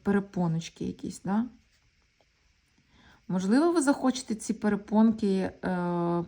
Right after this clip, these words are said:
потім розподілення, чи як це, то, що воно розділяє. Ви їх захочете зафарбувати. От як захочете. І дуже цікаво, коли ми йдемо по кольору. Так, у нас тут і був такий градієнт.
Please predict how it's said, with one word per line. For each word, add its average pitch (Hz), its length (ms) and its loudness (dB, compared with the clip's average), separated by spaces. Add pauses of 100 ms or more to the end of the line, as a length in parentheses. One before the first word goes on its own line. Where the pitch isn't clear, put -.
потім 175 1120 0
розподілення, 180 920 0
чи - 180 -10
як 175 200 -6
це, 170 1000 -4
то, 185 80 -8
що 180 160 -8
воно 175 240 -2
розділяє. 175 720 -6 (960)
Ви 185 280 0
їх 226 140 4
захочете 202 540 -4
зафарбувати. 175 960 -6
От 190 220 -8
як 233 300 4
захочете. 208 680 -4 (1160)
І 208 300 2
дуже 269 280 2
цікаво, 226 460 2
коли 196 240 0
ми 190 160 4
йдемо 185 320 2
по 175 380 -6
кольору. 226 640 -2 (360)
Так, 254 360 -8
у 202 40 0
нас 185 220 0
тут - 320 -12
і 185 40 -6
був 170 440 -6
такий 175 320 -8
градієнт. 170 920 -4